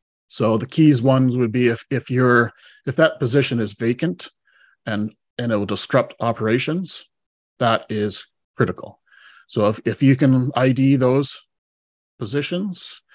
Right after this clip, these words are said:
and then the second step would be I D who are the high potential people who can fill those key roles. And when we talk about high potential people, it's not necessarily just those people with the certificates and the years in.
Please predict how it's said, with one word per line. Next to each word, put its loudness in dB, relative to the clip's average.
and -2
then -2
the 0
second 0
step 0
would -2
be 0
I 0
D -2
who -2
are 0
the -2
high -2
potential -4
people -4
who -4
can -6
fill -2
those -4
key -10
roles. -10
And 4
when 6
we 4
talk 4
about 2
high -2
potential -8
people, -2
it's -8
not 0
necessarily -2
just -8
those -4
people -4
with -2
the -8
certificates -6
and -4
the 0
years 2
in. -4